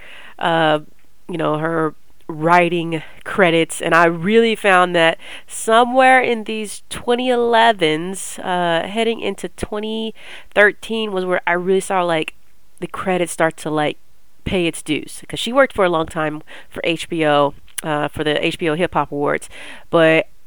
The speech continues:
I was excited. I never knew that she wrote for The Real Housewives, Husbands of Hollywood. Uh, she wrote,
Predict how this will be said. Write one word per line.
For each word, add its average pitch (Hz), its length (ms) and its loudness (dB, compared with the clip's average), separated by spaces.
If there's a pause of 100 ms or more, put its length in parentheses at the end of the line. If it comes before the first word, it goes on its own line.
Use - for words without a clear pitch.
(160)
I 208 340 10
was 226 140 4
excited. 175 520 2
I 196 140 6
never 233 280 6
knew 185 100 0
that 170 120 -2
she 175 140 -4
wrote 165 200 4
for - 80 -6
The 160 80 0
Real 156 140 0
Housewives, 156 420 -4 (120)
Husbands 165 520 0
of - 160 -8
Hollywood. 240 600 6 (680)
Uh, 165 340 0
she 160 160 -6
wrote, 170 340 2